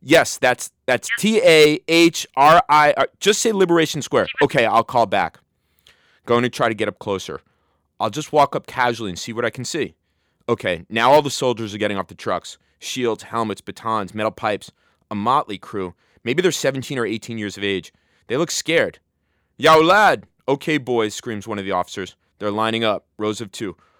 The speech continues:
Speaker 1: Holy moly, they're charging the protesters. Trucks are following fast. Someone's gonna die. I cannot believe this. Call C F R. Call failed. Call failed. Call failed. Service. Twitter's back. Tweeting. "Never seen so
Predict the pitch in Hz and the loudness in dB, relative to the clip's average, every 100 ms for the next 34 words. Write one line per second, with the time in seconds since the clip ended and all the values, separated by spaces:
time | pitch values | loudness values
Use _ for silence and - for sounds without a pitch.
0 | _ _ 123 123 123 117 123 131 127 123 | _ _ 0 2 2 2 2 4 4 2
1 | 123 151 139 139 135 117 147 143 - 123 | 0 4 4 4 -2 -2 0 0 0 -4
2 | - - 143 139 143 - 120 117 - 117 | -6 -6 -4 -4 -6 0 0 0 -2 -4
3 | 98 - _ - 147 175 139 135 104 120 | -4 -16 _ -2 0 0 -2 -4 -2 2
4 | 113 101 - - - 156 139 - 110 101 | 2 2 -6 -12 -2 0 0 -2 -6 -6
5 | 85 76 _ _ _ _ - 135 131 127 | -8 -14 _ _ _ _ 0 2 2 0
6 | 143 123 139 117 - _ - 127 123 - | -6 -4 0 0 -2 _ -12 -8 -8 -4
7 | 117 104 71 _ - 131 - 135 104 - | -2 -2 -6 _ -6 -6 -4 -2 -2 -4
8 | 120 113 143 113 - 196 170 117 - - | -8 -4 -4 -4 -2 0 0 -2 -10 -2
9 | 143 127 - 113 95 - _ _ _ _ | -2 -2 -2 -2 -2 -8 _ _ _ _
10 | - 131 131 104 95 _ 104 110 113 117 | -16 -8 -6 -8 -12 _ -10 -6 -6 -6
11 | 127 131 131 127 _ - - - 117 113 | -6 -6 -6 -12 _ -20 -20 -14 -10 -10
12 | 113 113 110 113 _ _ - 113 107 110 | -8 -10 -12 -14 _ _ -12 -8 -4 -4
13 | 110 | -6